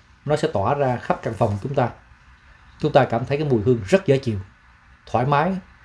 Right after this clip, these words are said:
thư giãn đầu óc và mang một cái yếu tố tâm linh rất là cao. Rồi chúng ta cùng pha trà, chúng ta uống. Quá là tuyệt vời. Sáng nào cũng vậy quý vị. À, chúng ta nên tạo cho nhà chúng ta một cái góc riêng như thế này để quý vị ha, để mình tịnh tâm.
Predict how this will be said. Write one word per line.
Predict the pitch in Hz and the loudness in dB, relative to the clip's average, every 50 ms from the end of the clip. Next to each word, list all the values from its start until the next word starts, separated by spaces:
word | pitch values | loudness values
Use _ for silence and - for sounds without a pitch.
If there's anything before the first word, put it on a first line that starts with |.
| - - - - - - | -20 -20 -20 -20 -16 2
thư | - 180 175 147 | 6 6 8 8
giãn | 139 135 143 | 6 2 2
đầu | 123 107 | -2 -4
óc | 131 170 - - - - _ _ _ _ _ _ _ _ _ _ _ - - - - - | -4 -4 -6 -8 -14 -20 _ _ _ _ _ _ _ _ _ _ _ -20 -20 -20 -14 -10
và | 113 107 101 | -8 -6 0
mang | 110 139 151 147 135 127 | 2 2 2 4 2 0
một | 113 101 - - | -2 -2 -2 0
cái | 139 143 151 156 151 - - | 0 0 0 0 -4 -4 -2
yếu | 165 170 | 0 2
tố | 165 160 170 | 2 2 4
tâm | - 147 131 | 4 4 2
linh | 131 127 | 2 0
rất | 123 175 151 | 0 -2 -4
là | 117 | -2
cao. | - - - 120 117 - - _ _ _ _ _ _ _ _ _ _ - - _ _ - - | -2 -2 -2 -2 -4 -10 -16 _ _ _ _ _ _ _ _ _ _ -20 -20 _ _ -20 -2
Rồi | - 127 120 107 | 0 2 2 4
chúng | 120 143 160 | 2 2 4
ta | - 127 120 | 4 4 4
cùng | - - 127 110 107 101 | 2 0 0 0 -2 -4
pha | 98 - - 127 120 113 - | -6 -2 0 0 0 2 0
trà, | 123 107 107 | 0 0 -2
chúng | 101 113 | -2 -2
ta | - 120 | -2 0
uống. | 117 131 151 180 - - _ _ - _ _ _ - _ - - - - - 95 95 | 0 0 -2 -4 -8 -16 _ _ -20 _ _ _ -20 _ -20 -20 -18 -12 -10 -2 2
Quá | 123 165 | 4 4
là | 180 - - | 4 4 2
tuyệt | 127 - | -2 -2
vời. | - 120 107 101 95 - _ _ _ _ _ - - - - - - - _ | -2 -4 -4 -4 -8 -14 _ _ _ _ _ -20 -20 -20 -20 -20 -20 -20 _
Sáng | - - - 156 170 | -4 2 2 2 4
nào | 165 127 | 2 0
cũng | 120 135 | -2 -2
vậy | 131 113 107 104 | -4 -2 -2 -2
quý | 135 | -2
vị. | 123 113 - - - - _ - - _ _ - - _ _ - _ _ _ - - _ _ _ - - - - 185 180 147 | -2 -2 -2 -4 -10 -20 _ -20 -20 _ _ -20 -20 _ _ -20 _ _ _ -20 -20 _ _ _ -20 -20 -16 -12 -8 -4 -2
À, | 135 131 127 | 0 2 2
chúng | 170 170 175 | 2 4 6
ta | 165 147 | 6 6
nên | 147 139 | 6 4
tạo | - 131 117 127 | 2 2 2 2
cho | 127 147 | 2 2
nhà | 139 135 123 120 117 - | 2 2 0 -2 -2 -4
chúng | 156 160 | -4 -2
ta | 156 135 | 0 0
một | 117 - | 0 0
cái | - 160 | -2 -2
góc | - - - - | 0 -2 -2 2
riêng | - 156 151 147 | 2 2 4 4
như | 147 | 2
thế | 160 | 0
này | 160 139 123 | 0 -2 -2
để | 117 123 | -2 -4
quý | 143 | -4
vị | 143 127 127 127 - | -2 -4 -4 -2 -4
ha, | - 156 147 - - _ _ _ _ | -4 -4 -4 -6 -8 _ _ _ _
để | - 110 123 143 | -4 -2 0 0
mình | 147 135 123 120 120 113 | 0 0 0 0 -2 -2
tịnh | - 117 117 127 | -2 0 0 2
tâm. | 127 156 151 | 4 4 4